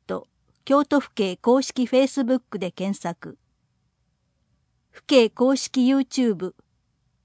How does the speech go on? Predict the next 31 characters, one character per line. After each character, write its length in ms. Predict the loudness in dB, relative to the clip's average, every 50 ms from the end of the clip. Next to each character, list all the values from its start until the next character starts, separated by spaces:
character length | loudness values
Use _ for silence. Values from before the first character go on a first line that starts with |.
| _ _
イ 140 | -2 0 0
ン 60 | 2
タ 240 | 2 4 4 4 4
ー 20 | 4
ネ 140 | 2 0
ッ 80 | -2 -4 _ -10
ト、 220 | -8 -8 -8 -10 _ _ _ _ _ _
京 220 | 0 2 2 2
都 140 | 2 0 -2
府 120 | -4 -4 -4
警 180 | 0 0 0 0
察 320 | 0 -2 -8 -8 -10 -8 -2
公 200 | 2 2 2 2
式 260 | 0 -4 -6 -4 -2
YouTube 720 | 0 0 0 0 -2 -4 -2 -2 -2 -2 -2 -4 -8 -14 _ _ _ -8
で 160 | -6 -6 -4
検 260 | -4 -4 -4 -4 -2
索。 380 | -4 -4 -6 -6 -8 -14 -16 -16 _ _ _ _ _ _ _ _ _ _ _ _ _ _ _ _ _ _ _ _ _ _ _ _ _ _ _ _ _ _ _ _ _ _ _ _ _ _ _ _ _ _ _ _ _ _ _ _ _ _ _ _ _ _
山 360 | 0 2 4 6 6 4 4 2
で 120 | 2 2
の 140 | 0 0 -2
遭 300 | 0 2 4 4 4 4
難 320 | 2 2 0 0 -2 -2
に 200 | -4 -6 -6 -8 -6
ご 160 | -2 -2 -2 0
注 300 | 0 0 0 2 2 0
意 100 | -2 -4
く 140 | -4 -4
だ 160 | -4 -4 -4 -4
さ 180 | -4 -4 -4
い。 140 | -6 -8